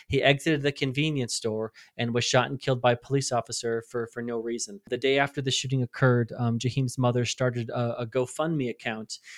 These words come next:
and, um, she names a police officer in the GoFundMe description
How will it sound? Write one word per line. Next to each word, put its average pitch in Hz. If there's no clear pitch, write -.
and, 117
um, 120
she -
names 135
a 123
police 143
officer 117
in 135
the 131
GoFundMe 123
description 123